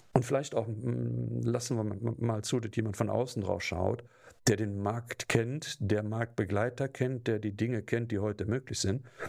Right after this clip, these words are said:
dann stellst du plötzlich fest, wenn du dir eine Stellenanzeige anschaust, „Naja, so richtig attraktiv bin ich nicht.“ Aber stell dir mal die Botschaft vor, die sich ergäbe, wenn du in deiner Stellenausschreibung demnächst drinne stehen hast:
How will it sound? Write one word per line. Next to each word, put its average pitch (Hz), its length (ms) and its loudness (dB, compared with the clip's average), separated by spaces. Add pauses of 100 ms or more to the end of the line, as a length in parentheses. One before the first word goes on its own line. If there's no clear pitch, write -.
(160)
dann 101 140 6
stellst - 360 0
du 123 60 0
plötzlich - 420 -2
fest, 107 340 0
wenn 113 100 0
du 113 60 -2
dir 107 120 0
eine 101 120 0
Stellenanzeige 104 840 0
anschaust, 107 580 -2 (760)
„Naja, 104 540 0
so - 420 -2 (180)
richtig 107 420 0
attraktiv 131 600 -2
bin 127 140 2
ich 120 180 -4
nicht.“ - 420 -2 (580)
Aber 98 140 6
stell 123 220 0
dir 170 80 -2
mal 131 100 -2
die 120 80 -2
Botschaft 123 540 -2
vor, 135 240 2
die 120 160 -4
sich 117 260 -4
ergäbe, 120 800 0
wenn 117 320 0
du 117 380 0
in 110 160 0
deiner 110 400 0
Stellenausschreibung 98 760 0
demnächst 95 400 0
drinne 117 200 2
stehen 117 340 0
hast: 117 240 -2